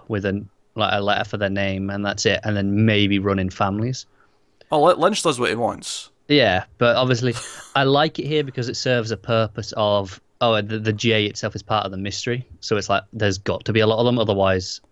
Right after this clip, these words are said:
Speaker 2: Oh yeah, it wouldn't work if there was only
Speaker 1: Yeah.
Speaker 2: one person with a name with J.
Speaker 1: Yeah. But it, it, it's just another reason why we're struggling to remember all of them,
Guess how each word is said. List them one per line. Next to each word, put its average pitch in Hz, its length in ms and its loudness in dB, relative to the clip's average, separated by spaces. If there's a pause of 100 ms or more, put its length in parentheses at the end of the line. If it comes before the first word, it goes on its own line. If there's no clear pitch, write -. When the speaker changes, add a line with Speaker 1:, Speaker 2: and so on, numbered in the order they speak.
(180)
Speaker 2:
Oh 202 60 6
yeah, 190 200 8
it 123 80 2
wouldn't 131 200 -2
work 117 260 -2
if 120 120 -12
there 113 80 -8
was 117 120 -4
only 110 120 4
Speaker 1:
Yeah. 82 40 2
Speaker 2:
one 110 120 2
person 117 340 -4
with 117 100 -6
a 107 60 -4
name 101 340 -8
with 101 180 -16
J. 104 240 -6
Speaker 1:
Yeah. - 140 -6 (680)
But 131 160 4
it, 123 120 0
it, 131 220 0
it's 131 200 2
just 151 160 -2
another 123 220 4
reason 113 320 0
why 101 140 2
we're 101 100 -4
struggling 101 380 -2
to 107 80 -4
remember 98 360 0
all 90 140 -2
of 87 80 -6
them, 92 220 -8